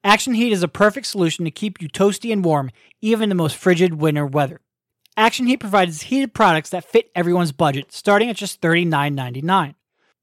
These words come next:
I've recently purchased a set of wool heated socks, which includes two lithium polymer power packs, which can deliver heat for up to eight hours,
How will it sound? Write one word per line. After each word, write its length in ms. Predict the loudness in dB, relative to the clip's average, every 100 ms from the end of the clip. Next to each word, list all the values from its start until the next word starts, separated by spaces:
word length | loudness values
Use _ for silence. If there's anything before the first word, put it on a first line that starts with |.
| -6
I've 160 | -4 0
recently 320 | -2 -2 -4
purchased 400 | 2 2 2 -4
a 20 |
set 120 | -4
of 120 | -4
wool 300 | 2 4 4
heated 420 | 0 -4 -2 -2 -2
socks, 420 | 0 2 0 -6
which 160 | -8
includes 380 | -6 0 0 0
two 300 | -4 0 0
lithium 480 | 0 0 0 -2 -6
polymer 500 | 0 2 2 0 -4
power 300 | 2 4 2
packs, 360 | -2 -6 -8 -14 _ _ _ -6
which 160 | -4 -2
can 100 | 2
deliver 280 | 4 2
heat 280 | 0 -4 -4
for 140 | -2 -2
up 80 |
to 100 | -2 -6
eight 160 | -2 2
hours, 420 | 2 2 -2